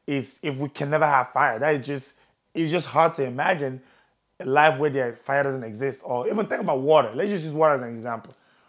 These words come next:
Water is, is good for you. As a matter of fact, a huge percent of, a percentage of your body is made up of water.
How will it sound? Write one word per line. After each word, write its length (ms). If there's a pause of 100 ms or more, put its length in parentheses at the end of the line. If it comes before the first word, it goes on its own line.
(340)
Water 460
is, 480
is 140
good 220
for 140
you. 220
As 140
a 20
matter 160
of 60
fact, 240 (440)
a 140
huge 380
percent 300
of, 200 (140)
a 120
percentage 460
of 140
your 100
body 580
is 220
made 220
up 120
of 140
water. 380